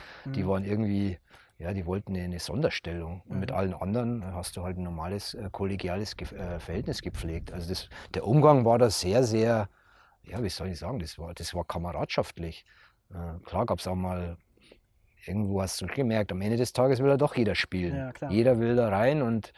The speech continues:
Speaker 1: wenn's an die wichtigen Spiele ging, da hab ich schon gemerkt, da ändert sich die Stimmung ein bisschen im Training,
Speaker 2: Mhm.
Speaker 1: weil natürlich jeder wusste, wie entscheidet er jetzt. Aber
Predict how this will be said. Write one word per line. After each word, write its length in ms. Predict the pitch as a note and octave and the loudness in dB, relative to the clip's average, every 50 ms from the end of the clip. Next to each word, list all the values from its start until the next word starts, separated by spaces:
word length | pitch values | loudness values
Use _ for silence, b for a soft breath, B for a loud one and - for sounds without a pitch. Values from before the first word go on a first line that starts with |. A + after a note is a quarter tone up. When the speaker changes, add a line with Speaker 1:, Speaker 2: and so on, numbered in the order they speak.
| B B | B B
Speaker 1:
wenn's 180 | B G#2+ A#2 G#2 | B -2 0 0
an 80 | A2+ A2 | 2 2
die 100 | G#2+ G2+ | 2 2
wichtigen 360 | A2+ B2+ - - D3 C3+ C#3+ - | 2 0 0 2 0 2 2 2
Spiele 520 | - - C#3 C3+ C#3+ C#3+ C#3 C#3 C#3 C3 | 0 2 4 6 8 10 10 10 8 8
ging, 360 | A2+ B2 C#3 D3 D#3 D#3 D3 - B B B B B B B | 6 4 4 4 4 2 -2 -4 B B B B B B B
da 100 | G#2+ G#2 | -2 0
hab 160 | A2+ A#2+ B2+ | 2 2 2
ich 100 | A#2+ - | 2 2
schon 160 | - C3 C#3 | 4 4 4
gemerkt, 380 | B2 C3 A#2 A#2 B2 C3 B2 - _ - - - - | 4 4 4 4 2 2 0 -2 _ -18 -18 -6 0
da 140 | - B2 B2 | 2 4 4
ändert 260 | A2 C3 D3 D3+ C3+ | 4 4 4 4 2
sich 160 | - C#3+ C3 - | 2 0 -2 -2
die 120 | - C3+ | -2 -4
Stimmung 340 | - - D3+ D3 D#3 D#3 D3+ | 0 2 2 2 4 4 4
ein 100 | D3 C#3+ | 4 2
bisschen 380 | D3 C#3+ - - E3 E3 E3 | 2 2 2 2 2 4 4
im 160 | E3+ B2 G#2+ F#2+ | 2 0 0 2
Training, 600 | G2+ G2 A2 B2 C#3 D3 D#3+ D#3+ E3 E3+ D#3+ D3 C3 | 2 4 4 4 4 4 2 4 2 2 2 0 -2
Speaker 2:
Mhm. 40 | - | -2
Speaker 1:
weil 140 | F#2+ G2+ G#2+ | 0 0 0
natürlich 260 | A2 G#2+ A2 A2 F#2+ | 0 0 0 0 2
jeder 220 | A2+ B2 C3+ A#2 | 2 4 4 4
wusste, 420 | A2 C3 B2 - - C#3+ C#3 C#3 - B B B B B B B B B - - | 4 2 -2 0 2 2 2 2 0 B B B B B B B B B -18 -8
wie 160 | - F2+ G2+ G2+ | -4 0 0 0
entscheidet 440 | F2+ - - E2 F2 G2 A2 B2 C#3 | 0 0 -2 -2 0 0 2 2 2
er 100 | C#3 C#3 | 4 4
jetzt. 360 | C#3+ D3+ D3+ - - - - b b b b b b b b - - - - | 4 2 0 -4 -10 -16 -18 b b b b b b b b -20 -20 -18 -10
Aber 680 | - G2 G2 F#2+ G2 G2+ G2 G2 G2 G2 F#2+ F2 - | -8 -6 -4 -4 -2 -2 -2 -2 -2 -2 -4 -6 -8